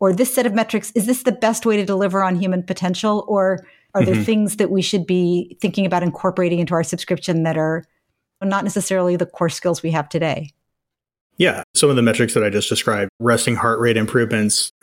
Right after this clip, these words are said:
Speaker 2: heart rate variability improvements. There are all kinds of metrics that are out there that are biomarkers. I mean, the good news is we're working in a space where it's, it's quite easy to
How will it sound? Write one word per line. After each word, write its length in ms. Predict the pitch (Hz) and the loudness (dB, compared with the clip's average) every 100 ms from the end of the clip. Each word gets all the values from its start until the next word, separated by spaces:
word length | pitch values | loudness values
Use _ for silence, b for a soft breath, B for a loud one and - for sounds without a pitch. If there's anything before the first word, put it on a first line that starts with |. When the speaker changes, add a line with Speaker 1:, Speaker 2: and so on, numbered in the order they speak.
| - | -4
Speaker 2:
heart 220 | 139 127 | -2 -2
rate 160 | 131 123 | -2 0
variability 540 | 117 104 113 113 113 | 2 2 2 2 2
improvements. 840 | 110 117 113 113 107 104 - - - _ - | 2 0 0 0 -2 -2 -2 -4 -8 _ -4
There 340 | 123 117 110 | 0 0 0
are 200 | 110 110 | 0 2
all 120 | 117 | 2
kinds 240 | 123 135 117 | 2 0 0
of 60 | |
metrics 300 | 107 101 107 120 | 0 0 0 0
that 100 | 107 | 0
are 100 | 110 | 0
out 160 | 113 | 0
there 340 | 131 131 135 - - | 0 0 -2 -10 -8
that 80 | 104 | -4
are 200 | 101 - - | -4 -6 -12
biomarkers. 760 | 107 98 107 104 101 104 120 123 | -4 0 2 2 0 0 0 0
I 40 | |
mean, 180 | 127 127 | -2 0
the 100 | 135 | 2
good 120 | 175 | 4
news 200 | 156 120 | 2 2
is 140 | 117 | 0
we're 120 | 117 110 | 0 2
working 300 | 123 127 113 | 0 0 -2
in 80 | |
a 60 | 104 | -2
space 420 | - 101 113 - | -4 -2 -2 0
where 80 | 113 | -2
it's, 120 | 107 - | -2 -2
it's 180 | 127 - - - - | -2 -2 -10 -20 -10
quite 380 | - 120 120 - | 0 0 0 -2
easy 520 | 117 101 135 165 156 b b b _ | -2 0 0 0 -2 b b b _
to 720 | - - 135 107 107 104 98 | -4 0 2 2 2 0 -2